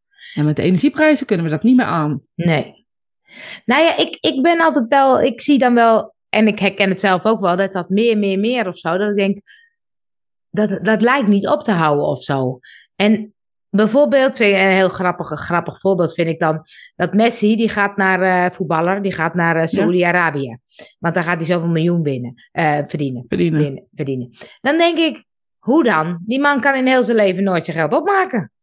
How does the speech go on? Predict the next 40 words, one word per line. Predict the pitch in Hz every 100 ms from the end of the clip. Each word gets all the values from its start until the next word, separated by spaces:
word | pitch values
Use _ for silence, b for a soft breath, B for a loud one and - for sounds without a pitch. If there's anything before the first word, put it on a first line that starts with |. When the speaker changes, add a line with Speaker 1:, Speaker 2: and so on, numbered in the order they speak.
| _ -
Speaker 1:
Nee, | 214 190
dat | 180
snap | 226 220
ik | 233
ook | 226
niet | 185
zo | 160
goed. | 151 147 - 190 190 -
Of | 240 190
wil | 185
hij | 185
gewoon | 180 185
blijven | 180 185 180 165
voetballen, | 226 202 165 214
maar |
had | 180 180
dan | 165
gewoon | 175 180
lekker | 180 185
bij, | 185 185 190 196
eh, | 202
F |
C | - 196 202
Knudden | 220 247 269
gaan | 190
voetballen | 156 175 156 139
of | 233
Speaker 2:
Ja. |
Speaker 1:
zo. | - 202
Dan | 220 196 - B B
had | - 175
die | 214 226 -
ploeg | 214 196
tenminste | - 185 165
nog | 165
wat | 156
geworden. | - 156 147 147 _
Maar | - -
ja. | 139 -
Speaker 2:
Ja, | 143 220 226 135